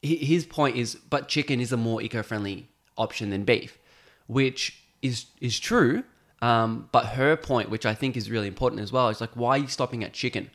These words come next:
Why aren't you comparing beef to beans? Why do you stop at something that's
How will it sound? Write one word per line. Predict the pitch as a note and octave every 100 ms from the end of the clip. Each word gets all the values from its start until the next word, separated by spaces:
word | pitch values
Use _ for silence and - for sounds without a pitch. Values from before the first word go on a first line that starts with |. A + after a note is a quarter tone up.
| _ _ _ _
Why | A2+ A#2 C3+
aren't | C3+
you | C#3
comparing | C#3+ C3 B2 A2+
beef | G2+ A2+ A2+
to | G#2
beans? | G2 G2+ F#2+ - - - _ -
Why | A2 A2+
do | A#2+
you | B2 B2
stop | - A#2+ G2+
at | -
something | - A2 - A2 A2
that's | G#2 -